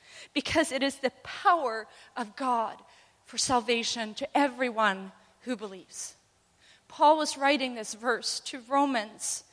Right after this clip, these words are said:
the, the city of Rome, the Christians in Rome, who at the time were under the heaviest persecution of church history, under a tyrant, uh, under a horrible, horrible situation under their emperor Nero,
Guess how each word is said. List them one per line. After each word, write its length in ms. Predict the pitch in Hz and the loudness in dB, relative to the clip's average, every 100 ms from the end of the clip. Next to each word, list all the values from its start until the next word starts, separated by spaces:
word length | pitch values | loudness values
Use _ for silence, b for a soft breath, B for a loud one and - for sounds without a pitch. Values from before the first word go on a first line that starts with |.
| b b - | b b 2
the, 120 | 262 - | 2 2
the 100 | 262 | 0
city 300 | - 330 269 | 4 4 4
of 120 | 254 | 2
Rome, 140 | 269 233 | 2 0
the 80 | |
Christians 480 | - 339 311 320 254 | -2 -2 -2 -4 -4
in 180 | 254 233 | -6 -2
Rome, 260 | 262 247 226 | 0 0 0
who 120 | 269 | 2
at 160 | 247 | 2
the 80 | 254 | 0
time 460 | - - 311 262 233 B B | -8 0 0 0 -6 B B
were 100 | 254 - | -4 0
under 280 | 269 269 254 | 0 2 0
the 80 | |
heaviest 560 | 226 - 359 294 294 - | -2 0 0 0 -4 -4
persecution 640 | 269 - 262 - 285 285 233 | -6 -6 -10 -6 -4 -4 -6
of 80 | - | -4
church 300 | 254 247 - | -4 -4 -8
history, 460 | - - 214 170 B B B | -8 -6 -8 -12 B B B
under 300 | 277 277 277 | 6 8 4
a 120 | - 254 - | 4 -4 -8
tyrant, 480 | - - 330 240 214 | -6 4 6 6 2
uh, 140 | 240 | 0
under 300 | - 277 262 | 2 4 4
a 60 | 226 B B - | 4 B B -20
horrible, 680 | - - 415 370 262 240 233 | -6 8 12 12 10 8 2
horrible 580 | - 320 302 269 240 | 0 4 4 4 2
situation 640 | 226 269 - 247 233 269 233 | -2 -4 -4 -2 -2 -4 -4
under 300 | 247 247 233 | 0 2 2
their 200 | 233 262 | 2 4
emperor 360 | 277 277 233 | 0 2 -2
Nero, 640 | 233 240 269 269 196 120 | 0 -2 -2 0 -2 -6